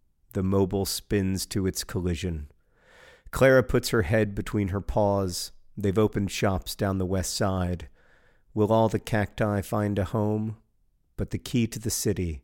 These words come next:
is in the sun that pins the branches to the sky.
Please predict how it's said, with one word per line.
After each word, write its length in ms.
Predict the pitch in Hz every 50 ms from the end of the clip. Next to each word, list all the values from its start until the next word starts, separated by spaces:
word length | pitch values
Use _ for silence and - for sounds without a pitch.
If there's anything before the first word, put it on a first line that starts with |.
| _ _ _ _ _ _ _ _ _ -
is 180 | 104 87 98
in 120 | 104 95 92
the 80 | 92
sun 680 | 87 - - - 123 104 101 98 101 101 101 98 95 - _ _ _ _ _
that 220 | 101 87 - _
pins 680 | - - 113 98 92 92 90 90 90 80 - - - - - - - - - - _
the 120 | 107 95 87
branches 600 | 90 101 92 87 87 85 - - 92 82 - -
to 100 | - 101 85
the 100 | 98 90
sky. 460 | - - - 87 78 73 69 65